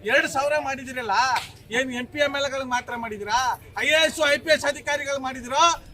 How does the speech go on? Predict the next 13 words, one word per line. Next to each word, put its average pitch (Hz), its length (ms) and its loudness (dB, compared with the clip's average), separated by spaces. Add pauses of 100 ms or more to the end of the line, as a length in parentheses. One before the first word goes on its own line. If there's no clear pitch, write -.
(100)
ಜನಸಾಮಾನ್ಯರಿಗೆ 339 760 4
ಮಾಡಿದಿರಾ? 320 680 2 (200)
ಏ, 320 100 6
ಮಾನ 269 320 2
ಮರ್ಯಾದಿಲ್ವೇನ್ರ್ಯಾ? 302 760 0 (360)
ಲೋ, 320 340 8 (440)
ಕುಡಿಯಕ್ 339 400 4
ನೀರಿಲ್ಲ 339 320 4
ಕಣ್ರ್ಯಾ. 339 580 8 (320)
ಹನ್ನೆರಡು 339 320 4
ಗಂಟೆ 339 240 0
ಆದ್ರೆ 339 260 0
ಜನ 302 180 -2